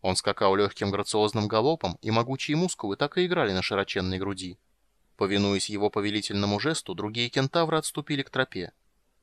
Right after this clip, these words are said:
Танис убрал меч. Флинт громко чихнул. «Вы должны пойти с нами»,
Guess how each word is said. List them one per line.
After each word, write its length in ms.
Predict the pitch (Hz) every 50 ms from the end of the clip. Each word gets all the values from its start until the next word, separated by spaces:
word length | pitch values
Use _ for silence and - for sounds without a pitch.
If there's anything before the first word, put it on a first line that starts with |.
| _ _
Танис 360 | - 123 151 165 165 - -
убрал 260 | 156 143 143 139 139
меч. 340 | 123 95 87 82 - - - _ _ _ _ _ _ _
Флинт 340 | - - 107 104 131 156 143
громко 320 | 135 117 117 117 - -
чихнул. 460 | - - - - - 92 90 87 - - _ _ _ _ _ _ _ _ _ _ _ _ _ _ _ _ _ _ _ _ _
«Вы 180 | - 104 110 110
должны 340 | 120 120 120 117 120 120 113
пойти 300 | - 120 117 - - 113
с 100 | - -
нами», 360 | 113 107 101 95 90 85